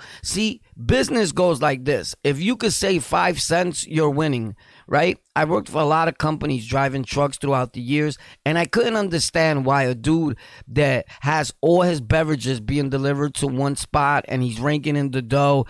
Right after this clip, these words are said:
and everything is going fine with him and the dude at the other spot that's buying these beverages, <clears throat> and then the dude switches to another company to bring it, and everything was fine. Like, "Yo, we was peoples, this and that." And he's like, "Yo, I got it cheaper somewhere else." Like,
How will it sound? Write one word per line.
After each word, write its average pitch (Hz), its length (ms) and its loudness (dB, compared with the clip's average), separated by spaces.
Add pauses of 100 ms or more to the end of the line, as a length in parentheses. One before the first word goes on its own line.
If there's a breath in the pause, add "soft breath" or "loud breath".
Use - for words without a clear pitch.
(320 loud breath)
and 139 120 0
everything 190 380 -2
is 156 140 0
going 165 240 2
fine 160 360 0
with 143 120 0
him 151 240 0
and 143 100 -2
the 131 80 -4
dude 147 320 0
at 139 200 -4
the 123 120 -2
other 175 220 2
spot 127 400 -2
that's 123 160 -6
buying 156 400 0
these 120 180 -8
beverages, 143 640 -4 (160 soft breath)
<clears throat> - 160 -20
and 214 320 0
then 190 340 0
the 214 80 0
dude 175 260 -2
switches 165 680 0 (300)
to 156 160 2
another 175 280 2
company 151 480 0
to 135 160 -4
bring 196 320 0
it, 147 240 -2 (1700 loud breath)
and 156 120 4
everything 202 420 0
was 175 140 0
fine. 185 400 0
Like, 127 180 0
"Yo, 175 100 4
we 151 200 2
was 147 180 -2
peoples, 175 580 0
this 160 220 -4
and 156 100 -4
that." 165 80 0
And 143 80 0
he's 139 160 0
like, 127 220 0
"Yo, 147 80 2
I 131 120 2
got 131 240 0
it 117 100 -6
cheaper 135 400 -2
somewhere 127 420 0
else." 127 260 -2
Like, 117 220 -6